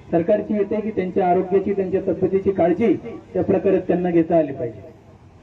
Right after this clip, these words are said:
आपल्या सर्वांच्या मार्फत परत एकदा त्यांना विनंती करतो. त्यांनी मला आता स्पष्ट नकार दिला. मी त्यांना म्हटलं की "भाऊ, थोडं कमीत कमी पाणी घ्यावं, ब्लड द्यायला", पण ते नाही म्हणत होते की "रक्त तपासणी मला नाही करायच्या." परंतु आमचे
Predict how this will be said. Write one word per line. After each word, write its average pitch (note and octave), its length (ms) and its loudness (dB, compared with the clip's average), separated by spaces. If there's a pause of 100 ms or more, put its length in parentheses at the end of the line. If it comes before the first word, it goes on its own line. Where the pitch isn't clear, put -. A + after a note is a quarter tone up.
(100)
आपल्या D#3+ 240 2
सर्वांच्या F3 400 0
मार्फत F#3+ 220 -4
परत G3+ 300 -2
एकदा G3 160 -2
त्यांना G3 200 -2
विनंती G3 340 -2
करतो. G#3 400 0 (420)
त्यांनी F3 180 -2
मला F#3 200 -2
आता F#3+ 200 0
स्पष्ट F3+ 340 -2
नकार G3+ 360 2
दिला. D#3+ 300 2
मी D#3+ 100 2
त्यांना E3+ 220 0
म्हटलं E3 240 -2
की E3 80 -4
"भाऊ, E3+ 380 -2
थोडं D#3+ 140 4
कमीत F3 220 -4 (120)
कमी F3 160 -4
पाणी E3+ 280 0
घ्यावं, E3+ 240 4
ब्लड F3 260 2
द्यायला", F#3+ 300 0
पण G3 160 -2
ते G3+ 120 -4
नाही G3+ 160 -2
म्हणत F#3 200 -2
होते F3+ 200 2
की F#3+ 100 0
"रक्त F#3 200 0
तपासणी F#3+ 420 -2
मला F#3+ 180 0
नाही G#3+ 160 2
करायच्या." E3+ 360 0 (560)
परंतु F3+ 260 0
आमचे F#3+ 360 0